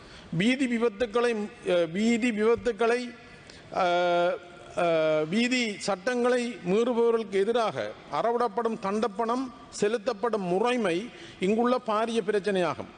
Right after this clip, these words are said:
போக்குவரத்து போலீசார் விரும்பினால் மட்டுமே தண்டப்பணம் அறவீடு செய்ய முடியும், அல்லது வாகன ஓட்டுநருக்கும் கடமையில் உள்ள போலீசாருக்கும் இடையில் நடைபெறும் பேரம் பேசல் விதிமுறைகளை மீறி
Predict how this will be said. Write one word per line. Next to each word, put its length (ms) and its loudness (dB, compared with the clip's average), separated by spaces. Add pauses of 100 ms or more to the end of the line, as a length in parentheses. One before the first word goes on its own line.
(640)
போக்குவரத்து 600 2
போலீசார் 460 2
விரும்பினால் 640 0
மட்டுமே 460 0
தண்டப்பணம் 760 -2
அறவீடு 300 0
செய்ய 280 0
முடியும், 320 0 (880)
அல்லது 480 0
வாகன 440 0
ஓட்டுநருக்கும் 720 2 (220)
கடமையில் 460 0
உள்ள 300 -2
போலீசாருக்கும் 680 0
இடையில் 320 2
நடைபெறும் 720 0
பேரம் 380 0
பேசல் 360 0
விதிமுறைகளை 720 2
மீறி 460 2